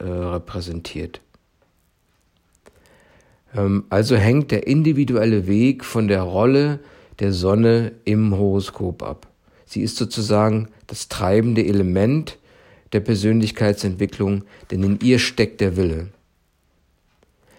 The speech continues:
Der Mond, ähm, er ist eher, ähm, derjenige, der, wie gesagt,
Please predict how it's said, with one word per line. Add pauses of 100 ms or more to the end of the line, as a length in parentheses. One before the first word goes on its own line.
(160)
Der
Mond, (540)
ähm, (560)
er
ist
eher,
ähm, (880)
derjenige,
der,
wie
gesagt,